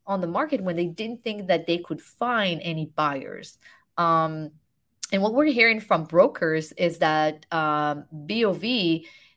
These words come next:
um, which is essentially a process that brokers go out to the property, um, and, um, analyze it and come up with a valuation of how much they think they can sell it,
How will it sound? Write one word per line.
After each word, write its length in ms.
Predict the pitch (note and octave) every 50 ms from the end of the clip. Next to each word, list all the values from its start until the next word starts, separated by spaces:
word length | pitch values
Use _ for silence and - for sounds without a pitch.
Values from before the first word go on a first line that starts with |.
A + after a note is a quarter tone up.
| _ _ -
um, 300 | E3+ E3 D#3+ D#3 D3+ D3+
which 180 | E3 F3 F3 G3+
is 140 | F#3 F3
essentially 560 | F3+ F3+ - - G3+ G3+ G#3 - - G3 F#3+ F3+
a 60 | F3+
process 800 | - - - - F#3+ F#3 G3+ G3+ - - F#3 D#3+ D3+ D3+ -
that 380 | - E3 D3+ D3 C#3+ - - _
brokers 460 | - F#3 F#3+ F#3 - F3 E3 E3 -
go 200 | - F#3+ G3 G3
out 340 | F#3+ F3+ F3+ F3 F3+ F3+ - - - -
to 100 | - G3
the 100 | G3 G3
property, 800 | G3 - F#3+ E3 D#3 D#3 - - D#3 D#3 D3+ D3+ D3+ D3 D3+ _ _ _ _ _ _ _ -
um, 760 | - E3 D#3 D#3 D3+ C#3+ D3 D3 C#3+ C#3+ C#3+ C#3 C3+ B2+ - _ _ _ _ -
and, 640 | E3 E3 D#3+ D#3 D#3 D3+ D3+ D3+ D3 C#3+ C#3 D#3 - - - E2
um, 400 | - E3+ D3+ D3 D3 C#3+ C#3+ C#3 - -
analyze 500 | G3 G3+ G3+ G3 F#3 F#3 F3 F3 E3+ F3
it 100 | F3 F3
and 140 | E3 D#3 D#3
come 260 | - - G3 F3 F3
up 220 | F3 F3 F3 - E3+
with 160 | E3+ D#3+ D#3
a 60 | D3
valuation 1000 | C#3 - - - D#3+ D3+ D3+ D3+ D3 C#3+ C#3+ D#3 E3+ B3 C#4 - - G3 E3 D#3
of 100 | D3+ C#3+
how 240 | - - - A3 G#3
much 300 | F#3+ F3+ - - - -
they 120 | D3+ D3 - _
think 220 | - C4 D4+ D4+ -
they 100 | G3 F3
can 180 | F3 E3 D3
sell 300 | - - - C#3+ C3+ C#3
it, 220 | C#3+ C#3+ C#3 -